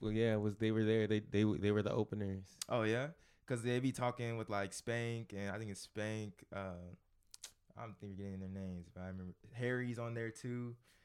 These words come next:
Speaker 2: and Wayne. But, like, they be, he be, he'll talk about, like, doing, like, the reps and stuff, like, in, like, the small cities like that, and then, like, getting ready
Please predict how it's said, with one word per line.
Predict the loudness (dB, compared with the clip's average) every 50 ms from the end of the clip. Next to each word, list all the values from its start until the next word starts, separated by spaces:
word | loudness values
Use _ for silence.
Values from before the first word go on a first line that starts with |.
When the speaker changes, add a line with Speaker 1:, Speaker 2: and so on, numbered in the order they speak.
| _ _ -14
Speaker 2:
and | -14 -8 -6
Wayne. | -4 -4 -4 -4 -4 -4 -6 -6 -10 -14 _ _ _
But, | -4 0 2
like, | 2 2 0 -2 -2 2
they | 2 2
be, | 4 4 2 2 0 -2
he | 4 8 8
be, | 10 10 8 8 6 2
he'll | 2 2 2 2
talk | 4 6 6 6
about, | 6 6 6 6 6
like, | 6 4 2 2
doing, | 0 -2 0 0 2 2
like, | 2 2 2
the | 0 -2
reps | 0 2 2 2 2 0 -4 -6 -8
and | -6 -8 -10
stuff, | -6 -4 -2 -2 -2 -4 -4
like, | -4 -4 -4 -4 -6
in, | -4 -4
like, | -4 -4 -4
the | -4 -4
small | -4 -2 -2 0 0 0 -2
cities | -2 -2 -2 0 0 -2 -4 -6 -8 -12 -16 _ _ _ _ _
like | -6 -2 -2 -2 0 2
that, | 2 4 4 4 4 2
and | 0 0 0
then, | 0 0 0 0
like, | 0 -2 -2 -2
getting | -2 -2 -2 -2 0
ready | 2 2 2 0 -2 -4 -6